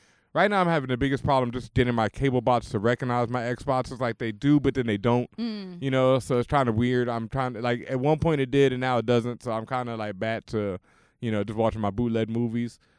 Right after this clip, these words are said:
Speaker 1: on my Xbox.
Speaker 2: <laughs> Okay, five finger discount.
Speaker 1: You know, it happens.
Speaker 2: <laughs> Um,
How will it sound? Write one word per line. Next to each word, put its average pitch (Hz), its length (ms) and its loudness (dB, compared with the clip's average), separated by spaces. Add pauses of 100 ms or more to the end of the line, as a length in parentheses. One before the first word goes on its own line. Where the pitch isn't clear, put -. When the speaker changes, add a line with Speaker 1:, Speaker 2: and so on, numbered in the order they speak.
(180)
Speaker 1:
on - 100 -6
my 123 160 0
Xbox. 127 580 -2
Speaker 2:
<laughs> - 40 -20 (280)
Okay, 349 520 4
five 320 260 0
finger 311 240 -8
discount. 311 540 -10
Speaker 1:
You 180 180 4
know, 117 220 4
it 123 80 6
happens. 123 340 4 (160)
Speaker 2:
<laughs> 523 340 -2 (640)
Um, 269 380 4